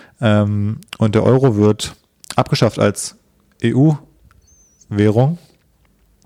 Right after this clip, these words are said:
Ähm, Polen und Ungarn werden die westlichen Teile von der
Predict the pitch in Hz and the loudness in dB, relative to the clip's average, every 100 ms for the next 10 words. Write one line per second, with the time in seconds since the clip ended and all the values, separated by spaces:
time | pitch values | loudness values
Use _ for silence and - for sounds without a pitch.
0 | _ _ _ - - 104 101 101 104 - | _ _ _ -14 -2 0 2 0 -4 -10
1 | - - - - 131 135 170 135 139 147 | -20 -20 -14 -4 2 2 2 2 2 2
2 | 110 113 110 107 107 107 101 101 110 120 | 2 2 2 2 2 0 -4 -2 -2 -2
3 | 120 117 117 110 110 113 - 104 104 101 | -4 -4 0 2 0 -2 -2 -2 -2 -6
4 | 143 156 - _ _ _ _ - 107 104 | -8 -16 -20 _ _ _ _ -8 0 2
5 | 98 | 2